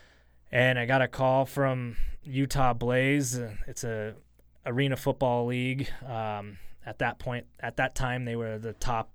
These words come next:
they were the only arena team. I mean, going back from the days that they were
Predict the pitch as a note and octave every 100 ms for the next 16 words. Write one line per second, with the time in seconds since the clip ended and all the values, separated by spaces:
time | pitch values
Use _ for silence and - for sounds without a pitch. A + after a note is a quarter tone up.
0 | - - B2+ B2+ B2+ A#2 B2 B2+ A#2+ A#2
1 | B2 A#2 - A#2+ A#2+ A2+ A2+ A2 G#2 _
2 | - - - _ _ - - - A2 A2+
3 | A2+ A2+ - A2+ G#2+ A#2 A#2 A#2 A2+ G#2+
4 | - A#2 A#2+ A2 G#2